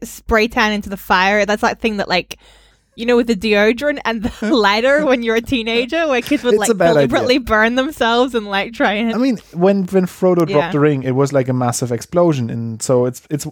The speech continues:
Speaker 2: pretty much what
Speaker 1: Oh.
Speaker 2: happens if you have a pressurized can in the fire. It just gives an
Speaker 1: That's,
Speaker 2: explosion.
Speaker 1: that didn't happen. There was no explosion.
Speaker 2: I thought, like,
Speaker 1: Mm.
Speaker 2: the entire tower fell over or whatever. Wasn't it, like, he dropped it in and then, like,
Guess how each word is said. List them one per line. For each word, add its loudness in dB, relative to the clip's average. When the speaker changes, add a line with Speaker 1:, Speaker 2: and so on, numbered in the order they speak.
Speaker 2:
pretty 4
much 4
what 4
Speaker 1:
Oh. 0
Speaker 2:
happens 0
if -2
you 4
have 2
a -4
pressurized 2
can 0
in -2
the 0
fire. 2
It -2
just -6
gives -4
an -12
Speaker 1:
That's, 2
Speaker 2:
explosion. -2
Speaker 1:
that 2
didn't -2
happen. 0
There 0
was -4
no -2
explosion. -2
Speaker 2:
I 0
thought, 2
like, 2
Speaker 1:
Mm. -8
Speaker 2:
the 0
entire 2
tower 2
fell 2
over 2
or 0
whatever. -4
Wasn't 2
it, 0
like, 2
he 0
dropped 2
it 2
in 2
and 0
then, 2
like, 0